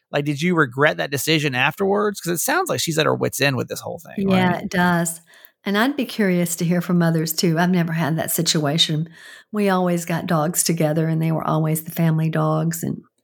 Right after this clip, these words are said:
Speaker 2: everything was fine, but
Speaker 1: God, there's this
Speaker 2: uh,
Speaker 1: one girl, I think I may have told this on the podcast before, but I was dating this, well, it wasn't even a date. I'd gone on a couple of dates with this one girl, and she had brought up that she just didn't like dogs, and I was like, "Ugh,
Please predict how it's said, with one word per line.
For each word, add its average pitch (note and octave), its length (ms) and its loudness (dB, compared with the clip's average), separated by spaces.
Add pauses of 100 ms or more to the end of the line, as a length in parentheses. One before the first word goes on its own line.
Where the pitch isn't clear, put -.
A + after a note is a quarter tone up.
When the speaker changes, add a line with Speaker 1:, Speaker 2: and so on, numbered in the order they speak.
(300)
Speaker 2:
everything D#3+ 380 -2
was E3 180 -4
fine, - 440 -2
but - 180 -6 (260)
Speaker 1:
God, C3 120 0
there's C#3 140 4
this D3 280 -2
Speaker 2:
uh, - 40 -2
Speaker 1:
one C3 120 2
girl, A#2+ 160 2
I - 20 2
think D#3 120 0
I D#3 40 2
may B2 120 0
have G#2+ 120 -4
told G#2+ 160 -4
this G2+ 80 -2
on G#2+ 60 -4
the G#2+ 80 -2
podcast A2+ 440 0
before, B2+ 320 -6
but B2+ 120 -4
I B2 40 0
was B2 120 -2
dating C3 220 0
this, B2 140 -10
well, C#3 200 2
it C#3+ 100 -4
wasn't F#3 360 2
even A2+ 60 -2
a - 20 -4
date. B2 140 2
I'd A#2+ 100 0
gone D#3 140 4
on C#3 40 2
a B2+ 40 0
couple - 200 -4
of A2 40 -4
dates A2+ 200 -2
with B2 60 -8
this A2+ 120 -6
one A#2+ 180 -6
girl, A#2+ 240 -6 (440)
and B2 640 0 (520)
she - 160 -2
had B2 140 4
brought C#3+ 300 0
up C#3+ 220 0
that A#2+ 160 -6
she B2 140 -4
just A#2+ 200 0
didn't B2 240 0
like A2+ 240 0
dogs, A2 420 0
and A2 100 -10
I G#2+ 40 -6
was G#2+ 120 -8
like, G2 180 -8
"Ugh, - 80 -14